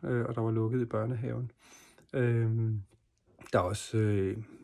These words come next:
der er også et digt til min, min kære filmfar, Max von Sydow, som jo desværre døde, øh, her, øh, i løbet af de hundrede dage. Øhm, så det kommer i virkeligheden meget, meget, øh,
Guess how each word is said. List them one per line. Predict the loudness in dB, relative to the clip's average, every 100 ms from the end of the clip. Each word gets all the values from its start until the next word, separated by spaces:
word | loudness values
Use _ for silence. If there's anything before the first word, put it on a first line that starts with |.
| -20 _ 0 4
der |
er | 4
også | 4 4
et |
digt | 4 2
til | -2 0
min, | 4 2 0 -10 -20 -20 -20 -20 _
min | 0 4
kære | 4 4
filmfar, | 2 0 2 2 4
Max | 4 2 0
von | -4
Sydow, | 0 2 2 0 -2 -8
som | -4 0
jo | 0 -2 -4
desværre | -6 -2 -4
døde, | 0 2 2 0 -4
øh, | -4 -2 -2
her, | -6 -8 -16 -18 -6
øh, | -4 -4 -6 -8 -12 -6
i | 2
løbet | 2 4 2
af |
de | 2
hundrede | 2 2 2
dage. | 0 -2 -2 -4 -18 -20 -14 2
Øhm, | 6 6 6 4
så | 2 2
det | 6
kommer | 10
i | 12
virkeligheden | 10 8 8
meget, | 8 8
meget, | 8 6 6 6
øh, | 6 4